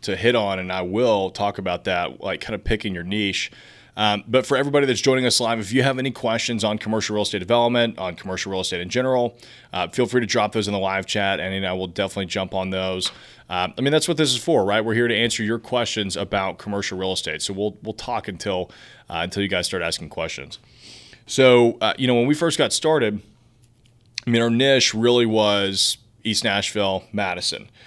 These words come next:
because that was, you know, that's the side of town that I know really well. It's where we've been doing brokerage for the last three years. So when I look at a deal, I understand immediately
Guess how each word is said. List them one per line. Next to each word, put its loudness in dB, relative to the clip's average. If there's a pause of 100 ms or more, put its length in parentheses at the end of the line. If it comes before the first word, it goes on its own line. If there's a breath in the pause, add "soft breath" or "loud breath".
(260 loud breath)
because -2
that 2
was, 0
you -6
know, -2
that's 0
the -2
side 2
of -2
town -2
that -2
I 0
know 2
really 2
well. 2
It's -4
where -2
we've -4
been -2
doing -4
brokerage 0
for -6
the 0
last 0
three 0
years. 2 (520 loud breath)
So 4
when 4
I 4
look 4
at 4
a 2
deal, 6
I 2
understand -2
immediately -2